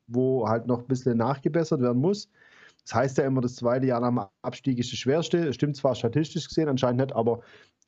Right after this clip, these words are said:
klar, dass es nochmal so mega läuft wie die Saison, kann man jetzt auch nicht unbedingt erwarten. Und wenn dann ein bisschen Geld in die Kassen kommt, durch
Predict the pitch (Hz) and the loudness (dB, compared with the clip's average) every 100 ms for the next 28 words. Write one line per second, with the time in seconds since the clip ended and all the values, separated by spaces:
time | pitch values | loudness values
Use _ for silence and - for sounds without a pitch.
0 | _ _ - 120 151 117 - 113 117 117 | _ _ -4 0 0 -2 -2 -2 -2 -2
1 | 147 170 - 156 165 143 147 143 131 135 | 2 0 0 0 0 0 0 2 2 0
2 | 135 - 123 127 123 127 123 123 123 123 | -2 -4 -4 -2 0 0 0 0 0 0
3 | 123 147 151 156 143 135 135 139 135 135 | 0 0 0 -2 0 2 0 -2 -6 -8
4 | - _ _ 127 127 113 113 120 143 127 | -20 _ _ 0 0 0 0 2 2 0
5 | 135 131 123 139 131 123 127 127 123 143 | 0 0 0 2 0 2 0 0 -2 -2
6 | 143 131 131 - | 0 -2 -2 -6